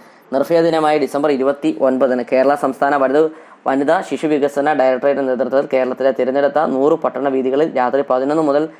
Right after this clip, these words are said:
ഡിസംബർ മുപ്പത് രണ്ടായിരത്തി പത്തൊമ്പത് വെളുപ്പിന് രണ്ട് വരെ സ്ത്രീകൾ നിർഫ്-, ആ, നിർഭയമായി നടന്ന പദ്ധതിയാണ് പൊതു ഇടം എന്റേതും എന്നുള്ള പദ്ധതി. സമൂഹത്തിന്റെ ശ്രദ്ധയും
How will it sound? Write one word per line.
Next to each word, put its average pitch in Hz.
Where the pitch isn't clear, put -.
ഡിസംബർ 180
മുപ്പത് 160
രണ്ടായിരത്തി 139
പത്തൊമ്പത് 139
വെളുപ്പിന് 131
രണ്ട് 135
വരെ 143
സ്ത്രീകൾ 139
നിർഫ്-, 143
ആ, 135
നിർഭയമായി 139
നടന്ന 123
പദ്ധതിയാണ് 127
പൊതു 131
ഇടം 131
എന്റേതും 123
എന്നുള്ള 123
പദ്ധതി. 135
സമൂഹത്തിന്റെ 208
ശ്രദ്ധയും 147